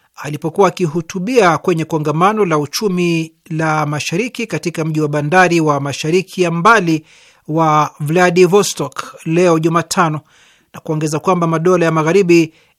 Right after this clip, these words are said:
yamehujumu uchumi wa dunia kwa jaribio la kichokozi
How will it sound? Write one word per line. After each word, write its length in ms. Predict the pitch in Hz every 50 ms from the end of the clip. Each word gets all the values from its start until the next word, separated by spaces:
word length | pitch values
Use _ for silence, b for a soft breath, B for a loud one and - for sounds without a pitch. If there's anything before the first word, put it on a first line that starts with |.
| b
yamehujumu 640 | 165 160 165 180 170 156 180 180 185 233 220 196 170
uchumi 300 | 160 151 - - 180 165
wa 80 | 160 156
dunia 400 | 156 160 165 196 214 202 185 175
kwa 180 | 175 - 175 156
jaribio 440 | 160 165 160 160 170 185 185 180
la 100 | 165 165
kichokozi 800 | 151 - 165 151 - 175 160 - - 240 226 180 147 156 156 -